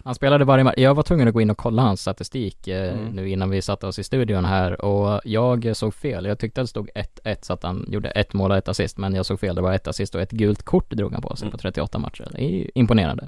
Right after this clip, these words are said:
Speaker 3: Och totalt då i Burnley har han alltså gjort, eh, sju mål på hundratrettiofyra matcher i ett Burnley
Speaker 2: Så
Speaker 3: som inte har varit
Speaker 1: Frågan är om
Speaker 3: knappt.
Speaker 1: inte det har varit mycket Sean Dyche-effekten, eh,
Speaker 2: Exakt.
Speaker 1: på honom.
Speaker 3: Ja.
Speaker 1: Ehm, men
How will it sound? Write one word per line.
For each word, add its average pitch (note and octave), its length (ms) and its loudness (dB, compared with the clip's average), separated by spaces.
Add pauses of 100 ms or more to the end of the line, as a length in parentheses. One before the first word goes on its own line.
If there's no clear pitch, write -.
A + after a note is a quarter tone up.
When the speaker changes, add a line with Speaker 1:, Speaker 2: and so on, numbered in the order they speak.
Speaker 3:
Och F#2 100 -10
totalt C#3 460 0
då A2 120 2
i F#2+ 40 0
Burnley G2 360 2
har G#2+ 140 2
han G2 120 0
alltså F#2+ 220 -4
gjort, - 320 -6
eh, F2+ 200 -4
sju F3 360 6
mål G#2 300 6
på G#2 180 -2
hundratrettiofyra A2 1300 2
matcher A#2 560 -2 (400)
i G#2+ 340 -4 (400)
ett G2 60 -16
Burnley G2 300 0
Speaker 2:
Så E3+ 60 -2
Speaker 3:
som G#2+ 120 -4
inte F#2 220 -4
har G2 40 0
varit - 100 0
Speaker 1:
Frågan D3+ 220 2
är C#3 160 6
om A#2+ 60 6
Speaker 3:
knappt. A#2 40 6
Speaker 1:
inte A2+ 140 4
det A2 80 2
har G2+ 100 4
varit G2+ 220 4
mycket G2+ 220 -2
Sean G2 300 0
Dyche-effekten, G2 960 -2
eh, D#2 300 -8
Speaker 2:
Exakt. - 240 -8
Speaker 1:
på G#2 60 -4
honom. F#2+ 300 -6 (160)
Speaker 3:
Ja. G2+ 60 -4
Speaker 1:
Ehm, F#2+ 680 0
men C3+ 480 4